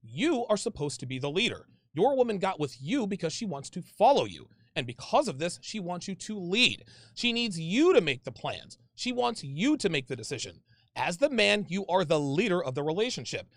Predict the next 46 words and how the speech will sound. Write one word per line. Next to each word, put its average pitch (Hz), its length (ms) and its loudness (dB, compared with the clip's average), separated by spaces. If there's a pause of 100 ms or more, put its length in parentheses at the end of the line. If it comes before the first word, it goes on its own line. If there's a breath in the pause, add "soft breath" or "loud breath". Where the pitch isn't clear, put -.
(140 soft breath)
And 131 180 -2
as 165 260 2
the 214 80 0
leader, 226 460 2
you 127 140 -6
must 147 380 0
take 226 180 -4
responsibility 170 640 -4
for 139 300 -6
everything 233 400 4
that 180 140 -4
goes 143 240 -4
on, 240 260 6 (200 soft breath)
which 160 200 -4
means 180 240 -6
making 135 400 -6
any 247 340 2
and 143 140 -4 (100)
all 339 200 10
decisions 170 560 -4
as 156 160 0
it 156 80 -2
applies 196 400 -2
to 220 100 -8
you 151 160 -10
as 113 120 -10
a 139 60 -8
couple. - 460 0 (460 loud breath)
There 233 100 4
are 180 60 0
so 381 360 -2
many 302 200 -2
women 190 320 0
out 131 220 -6
here - 140 -10
who 185 220 -6
are 233 180 4
the 240 120 2
leaders 185 340 -2
of 156 140 -6
their 143 100 -2
relationship 175 680 -2 (180)
and 208 80 -8
they're 208 100 -2
stressed - 520 -6
out. - 280 4